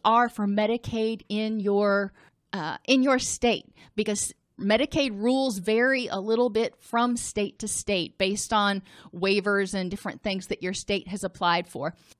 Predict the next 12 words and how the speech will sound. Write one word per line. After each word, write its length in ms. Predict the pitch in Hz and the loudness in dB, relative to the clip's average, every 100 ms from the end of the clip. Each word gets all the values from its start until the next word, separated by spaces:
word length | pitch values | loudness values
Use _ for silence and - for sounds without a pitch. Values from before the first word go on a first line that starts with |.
| _ | _
Many 400 | 214 214 262 415 | -2 2 2 0
states, 640 | 392 - - 185 190 - - - _ | -6 -4 2 4 4 -4 -14 -16 _
Medicaid 680 | 196 214 254 302 - 277 269 | 0 4 4 2 2 2 2
can, 160 | 262 - _ - - | -4 -6 _ -20 -8
can 200 | - 240 | 0 2
be 100 | 233 | 2
used 480 | 220 196 247 277 - | 0 0 2 0 -2
for 100 | - | -6
housing-related 1080 | 208 262 277 269 294 240 220 220 233 233 220 | -2 4 4 4 0 0 0 0 0 -2 -4
services, 840 | - 208 214 226 - 101 - - - - - | -2 0 0 -4 -4 -6 -6 -8 -10 -20 -10
and, 580 | - 208 202 196 190 160 - - | -2 0 0 0 -6 -12 -16 -12
uh, 200 | - 123 | -8 -8